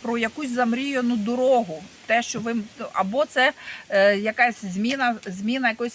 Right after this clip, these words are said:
ситуації. Кудись треба їхати чи щось починати інше, нове якесь. І ви давно про це думали, давно треба про це поговорити. Другий варіант. Вам потрібно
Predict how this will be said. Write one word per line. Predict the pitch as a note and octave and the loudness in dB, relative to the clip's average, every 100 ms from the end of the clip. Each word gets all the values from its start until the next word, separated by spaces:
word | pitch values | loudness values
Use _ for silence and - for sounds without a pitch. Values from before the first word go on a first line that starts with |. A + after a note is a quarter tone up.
| A3 | -8
ситуації. | A3 A3+ G#3 G3 | -10 -4 -4 -4
Кудись | A3 A#3+ A#3 | -8 -6 -4
треба | A#3+ G#3+ | -4 -2
їхати | A3 B3+ B3 G#3+ | -4 -4 -6 -8
чи | - | -10
щось | - A3+ | -8 -10
починати | - A3 - A3+ G#3+ A3 G#3 | -10 -14 -10 -4 0 0 0
інше, | F#3 A#3+ B3 B3+ - A#3 - - - | -10 -6 -6 -4 -2 -2 -4 -14 -6
нове | G#3 G#3+ A3 G3+ B3 A#3 | 0 2 0 2 4 4
якесь. | G3+ - G3+ - - - A3+ G#3+ A3 | 0 0 -2 -2 -14 -18 -14 -12 -6
І | A#3+ | -4
ви | G#3 C4 | -2 0
давно | A3+ A#3+ C4+ B3 | 2 2 2 0
про | A#3+ | -4
це | - G#3+ | -6 -6
думали, | G3 B3+ B3+ A3 F#3 F3 | -2 0 0 0 0 -2
давно | G#3 A3+ A#3 G3 | -2 0 -2 -2
треба | G#3+ G#3 | 0 0
про | - G3 | -2 -4
це | G3+ | -4
поговорити. | - F3+ G3+ G3 E3+ - | -4 -6 -6 -6 -8 -8
Другий | F3 C4+ D4+ C4+ | -6 -4 -2 -2
варіант. | G#3 F#3+ E3 E3 | 0 2 0 -2
Вам | G3+ B3+ D#4+ | 0 -2 -2
потрібно | E4 - B3 A3 A#3 C4+ | -8 -6 -6 -4 -2 -2